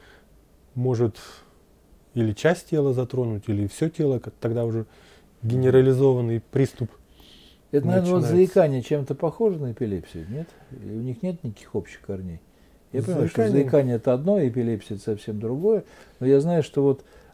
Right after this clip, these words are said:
Speaker 2: э, заикание, оно связано с количеством связей у, между полушариями
Speaker 1: Возможно,
Speaker 2: в лобной
Speaker 1: возможно,
Speaker 2: доле.
Speaker 1: потому что
Speaker 2: И оно проис-, проходит с возрастом,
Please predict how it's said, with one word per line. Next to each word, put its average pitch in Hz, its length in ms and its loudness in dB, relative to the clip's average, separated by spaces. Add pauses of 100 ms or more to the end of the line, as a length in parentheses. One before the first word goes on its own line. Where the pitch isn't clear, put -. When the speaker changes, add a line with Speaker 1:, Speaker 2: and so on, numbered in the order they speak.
Speaker 2:
э, 113 380 2
заикание, 151 720 2
оно 156 320 -2
связано 151 540 2
с - 80 -14
количеством 143 600 -2
связей 120 540 0
у, 95 540 -4
между 107 340 -4
полушариями 175 560 2
Speaker 1:
Возможно, 90 160 2
Speaker 2:
в 92 60 -2
лобной 95 240 -2
Speaker 1:
возможно, 170 280 0
Speaker 2:
доле. 117 160 0
Speaker 1:
потому 147 280 -2
что - 140 -12
Speaker 2:
И 127 200 4
оно 160 280 4
проис-, 165 380 0
проходит 160 440 2
с - 80 -14
возрастом, 127 640 2